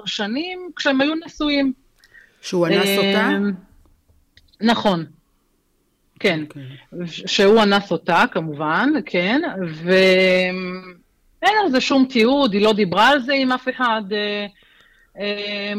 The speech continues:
Speaker 1: כמובן שכרגע זה רק הצד שלנו, ו-, אה, אין ספק לכל מי-,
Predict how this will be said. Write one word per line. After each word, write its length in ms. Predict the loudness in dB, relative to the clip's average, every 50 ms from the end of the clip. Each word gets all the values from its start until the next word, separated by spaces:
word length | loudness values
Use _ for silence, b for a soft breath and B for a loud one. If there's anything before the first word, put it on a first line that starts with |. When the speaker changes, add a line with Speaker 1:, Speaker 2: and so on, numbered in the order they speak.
| -6 -8 -4
Speaker 1:
כמובן 440 | -2 -2 0 0 0 0 0 0
שכרגע 480 | 0 -4 -2 -2 0 0 2 2 0 0
זה 120 | 0 0
רק 220 | -2 -2 -2 -2 -4
הצד 280 | -8 -4 -4 -4 -4 -4 -4
שלנו, 680 | -6 -4 -2 0 2 2 2 2 0 -2 -4 -6 -8 -10 -10
ו-, 60 | -10 -10 -8 -8 -8 -8 -8 -10 -12 -14 _ _ _ _ _ _ _ _ _ _ _ _ _ _ -16
אה, 720 | -10 -8 -6 -6 -4 -4 -4 -4 -4 -4 -4 -4 -2 0 4
אין 120 | 4 4
ספק 580 | 2 2 0 -2 -2 -2 -2 0 2 2 2 0 _ -2 0
לכל 440 | 2 2 2 2 0 2 2 2 4
מי-, 160 | 4 4